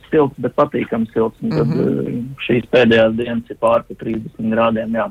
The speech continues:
Speaker 1: Tā kā
Speaker 2: Nu.
Speaker 1: mēs esam pietuvušies Latvijas sarkanai zonai.
Speaker 2: Oi, mēs jau mēnesi gandrīz dzīvojam tādā šausmīgā karstumā, bet, nu, es saprotu, ka kaut kāds tāds prieciņš ir priekšā,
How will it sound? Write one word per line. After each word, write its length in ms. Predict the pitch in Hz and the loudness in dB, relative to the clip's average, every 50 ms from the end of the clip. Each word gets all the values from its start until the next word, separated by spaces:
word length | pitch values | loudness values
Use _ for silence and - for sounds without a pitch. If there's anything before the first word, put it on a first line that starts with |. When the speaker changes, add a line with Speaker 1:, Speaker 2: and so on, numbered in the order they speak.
| - - | -8 -14
Speaker 1:
Tā 140 | - - - | -16 -12 -10
kā 140 | - - 185 | -6 -4 -2
Speaker 2:
Nu. 80 | - - | 0 0
Speaker 1:
mēs 140 | 117 - 202 | 0 0 -2
esam 380 | 202 202 190 - 233 220 214 - _ - - - 190 170 - | -4 -6 -4 -2 -2 -2 -4 -6 _ -16 -6 -4 -4 -2 0
pietuvušies 680 | - - 269 294 247 131 123 120 117 - 123 120 110 117 | 2 2 4 4 2 2 0 0 0 0 -2 -2 -2 0
Latvijas 460 | 131 127 131 - 262 - 107 - - _ | 0 0 2 2 0 -2 -2 -4 -6 _
sarkanai 460 | - 120 117 117 - 120 113 110 - 104 | 0 0 0 0 -2 -6 -6 -4 -6 -6
zonai. 380 | 104 113 110 110 113 117 - 110 110 - | -2 -2 0 0 0 -2 -4 -6 -6 -6
Speaker 2:
Oi, 540 | - 277 262 262 254 254 254 262 247 240 208 | -4 -2 0 0 2 2 4 4 4 2 2
mēs 240 | 190 208 214 240 240 | 2 2 2 2 2
jau 140 | 240 214 208 | 0 0 0
mēnesi 500 | 208 214 233 240 254 254 240 220 185 180 | 2 2 2 4 4 4 4 2 2 0
gandrīz 380 | 185 190 185 196 202 202 175 180 | -2 0 0 2 0 0 0 0
dzīvojam 480 | 220 214 202 202 196 185 185 180 185 | -2 -2 0 0 0 0 0 0 0
tādā 380 | 185 233 214 196 170 180 180 180 | 0 0 -2 -2 0 0 0 -2
šausmīgā 600 | 175 - 233 247 240 - 226 208 196 180 190 185 185 185 | 0 0 0 0 0 2 2 2 2 2 2 0 0 2
karstumā, 600 | - 247 285 311 - - - 233 196 190 175 160 - - - - - - - - - | 2 2 2 2 0 0 0 2 4 4 4 2 0 -4 -12 -12 -12 -12 -12 -4 2
bet, 180 | 175 185 180 - | 2 2 4 4
nu, 140 | 190 214 247 | 4 4 4
es 180 | 285 311 302 | 4 2 2
saprotu, 400 | - 320 320 - 302 262 220 - | 0 -2 -2 0 2 0 0 2
ka 140 | - 220 202 | 2 -2 -2
kaut 340 | - - 240 277 262 262 247 | -2 -4 0 2 2 2 2
kāds 380 | - 240 240 240 233 202 185 - | 0 0 0 0 0 0 -2 -2
tāds 240 | - 202 190 - - | -2 -2 -2 -2 -4
prieciņš 640 | - - 262 262 247 208 - 202 180 156 160 - | -4 -2 0 2 2 2 2 0 -2 -2 -2 0
ir 180 | 233 233 - - | 0 -2 0 0
priekšā, 540 | 208 185 180 160 147 - - - 302 339 | 0 2 2 2 2 0 -2 -2 0 0